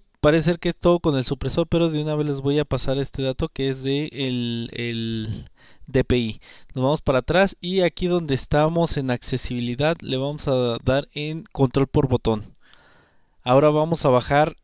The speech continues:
a donde diga cursor de deslizamiento. Nos metemos ahí y le vamos a poner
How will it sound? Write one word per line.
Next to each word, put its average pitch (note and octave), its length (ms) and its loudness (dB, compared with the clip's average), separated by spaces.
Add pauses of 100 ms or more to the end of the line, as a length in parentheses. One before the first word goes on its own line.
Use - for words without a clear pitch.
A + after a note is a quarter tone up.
a D3+ 340 0
donde C#3 320 -2
diga C#3+ 580 -2 (1120)
cursor C#3+ 580 2
de B2+ 540 0
deslizamiento. B2 1040 -2 (640)
Nos C#3 140 0
metemos D#3 440 2
ahí D3+ 280 2
y D#3 120 -4
le C#3 100 2
vamos D3 260 0
a D3+ 80 0
poner C3+ 360 -2